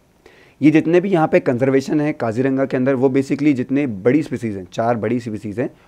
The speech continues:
उनके बारे में, राइनो, एलिफेंट, रॉयल बंगाल टाइगर और एशियाटिक वाटर बफेलो। तो इन चारों के लिए आप कह सकते हैं यहाँ पे ये जो हैं ये फोकस करा जाता है, मतलब इन चारों के यहाँ पे रिजर्वे-, कंजर्वेशन किया जाता है।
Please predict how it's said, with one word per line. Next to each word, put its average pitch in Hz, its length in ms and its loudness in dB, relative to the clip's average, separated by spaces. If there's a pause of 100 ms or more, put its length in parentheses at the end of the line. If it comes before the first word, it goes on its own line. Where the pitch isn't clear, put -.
(100)
उनके 147 240 2
बारे 110 200 4
में, 92 160 -12 (280)
राइनो, 117 480 0 (360)
एलिफेंट, 123 640 0 (220)
रॉयल 120 280 4
बंगाल 113 420 -2
टाइगर 113 400 0 (140)
और 285 160 4 (220)
एशियाटिक 139 580 -2 (580)
वाटर 110 340 0 (180)
बफेलो। 104 420 -2 (280)
तो 147 100 4
इन 160 180 2
चारों 139 320 4
के 143 100 -2
लिए 147 120 4
आप 139 140 4
कह 135 80 -2
सकते - 260 -6
हैं 131 120 0
यहाँ 113 300 -4
पे 135 160 2 (320)
ये 139 460 2
जो 117 200 -2
हैं 147 220 -2 (840)
ये 139 220 4
फोकस 131 360 -4
करा 107 160 -6
जाता 107 160 -6
है, 120 60 -2
मतलब 151 160 2
इन 143 220 0 (140)
चारों 131 260 2
के 135 120 -2
यहाँ 117 140 -2
पे 135 120 0
रिजर्वे-, 110 320 -2 (440)
कंजर्वेशन 127 460 2
किया 135 260 4
जाता 104 260 -2
है। 107 120 -16